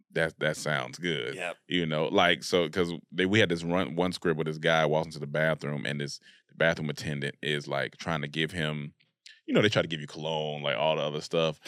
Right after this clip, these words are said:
Speaker 2: Yeah.
Speaker 1: And he tries to offer him conditioner. And he's like, "Bro, I'm in the bathroom.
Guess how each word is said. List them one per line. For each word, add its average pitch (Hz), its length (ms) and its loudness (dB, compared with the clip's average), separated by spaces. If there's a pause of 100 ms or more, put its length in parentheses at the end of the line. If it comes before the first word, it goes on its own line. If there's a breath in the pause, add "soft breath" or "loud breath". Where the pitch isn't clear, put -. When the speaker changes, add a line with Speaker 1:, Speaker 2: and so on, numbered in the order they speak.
(180 loud breath)
Speaker 2:
Yeah. 95 280 2
Speaker 1:
And 85 280 2
he 98 140 0
tries 85 220 2
to 73 60 2
offer 85 220 4
him 78 100 -4
conditioner. 78 800 0 (480)
And 107 100 -2
he's 117 140 4
like, 92 220 2
"Bro, 123 220 6
I'm 117 120 0
in 113 60 0
the 101 40 0
bathroom. 107 640 2